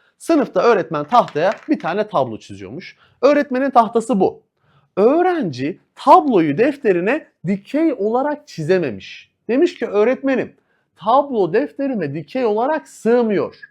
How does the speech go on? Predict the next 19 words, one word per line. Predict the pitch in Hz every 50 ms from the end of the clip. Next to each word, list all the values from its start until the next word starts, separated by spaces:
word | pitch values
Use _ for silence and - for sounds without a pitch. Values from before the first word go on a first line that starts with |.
| _ _ _ _ _ _ _ -
Ben | 147 160 226 262 285 294 285 269 226 165 151
defterimi | 185 202 202 202 - - 220 220 214 226 233 254 262
yatay | 233 220 214 196 202 - 226 240 247 254 247
hale | 190 196 214 208 208 208 220 233 247
getirip | 202 226 226 226 - 220 220 240 233 - _
tabloyu | - 208 202 226 208 208 220 240 240 226 190
böyle | 233 240 240 240 240 254 240
çizebilir | - - 196 175 196 233 226 196 214 202 233 240 233
miyim?" | 220 214 226 226 220 208 196
diye | 233 302 302
sormuş | 285 - - 220 220 220 226 220 214 208 - -
öğretmenine. | 151 139 127 120 - - 113 107 107 104 95 - _ _ _ _
Öğretmeni | - 156 165 180 190 190 185 196 214 220
demiş | 233 247 247 - - -
ki, | 180 143 -
"Hayır. | - - 170 190 190 175 143 104 - - - _ _ _ _ _ _ _ -
Ben | 127 139 196 233 247 247 233 214 202
nasıl | 208 247 247 240 - - 240 220 190
yapıyorsam | 156 143 147 135 143 - 220 247 269 269 262 254 - - 240 240 247 247 -